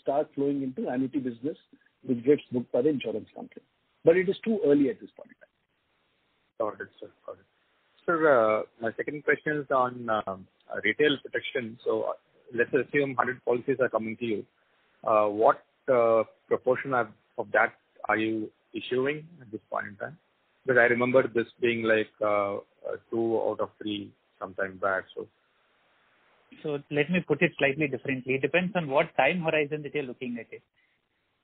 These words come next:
Speaker 3: Within a month, it may be two out of three. Within two months, it may very well be seventy-five percent of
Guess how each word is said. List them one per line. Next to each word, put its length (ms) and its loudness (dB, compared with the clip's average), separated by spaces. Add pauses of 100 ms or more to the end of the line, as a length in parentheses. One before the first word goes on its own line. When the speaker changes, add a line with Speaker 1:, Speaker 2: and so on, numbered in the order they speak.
Speaker 3:
Within 280 2
a 60 4
month, 380 0
it 160 -4
may 140 -4
be 160 -4
two 200 -6
out 160 -6
of 200 -6
three. 300 -12 (460)
Within 380 -4
two 120 -6
months, 240 -4
it 120 -2
may 120 0
very 200 -2
well 140 -4
be 180 -4
seventy-five 440 -6
percent 340 -8
of 100 -4